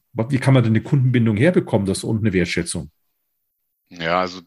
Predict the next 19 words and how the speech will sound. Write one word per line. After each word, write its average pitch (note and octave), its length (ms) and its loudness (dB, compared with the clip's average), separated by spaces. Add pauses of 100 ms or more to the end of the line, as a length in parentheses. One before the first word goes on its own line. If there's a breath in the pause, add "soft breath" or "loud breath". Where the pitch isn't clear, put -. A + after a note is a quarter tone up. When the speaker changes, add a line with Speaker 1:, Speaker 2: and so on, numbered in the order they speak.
(180)
Speaker 2:
die G#2 140 -10
Antwort A2 420 -6
ist A2+ 220 -10
da G#2+ 100 -2
für - 180 -14
mich G2 400 -10
sehr, F#2 560 -2 (100)
sehr - 280 -4
einfach. A#2+ 680 -4 (100)
Äh, G#2+ 60 -2
ein, G#2 840 -2 (1300)
ich - 120 -20
nenn's G#2+ 200 -6
mal G2+ 180 0
ein, F#2+ 440 -2
ein F#2 180 -2
Loyalitätsprogramm G2+ 1200 -2
für G2+ 220 -8
Versicherungen. D2+ 760 -6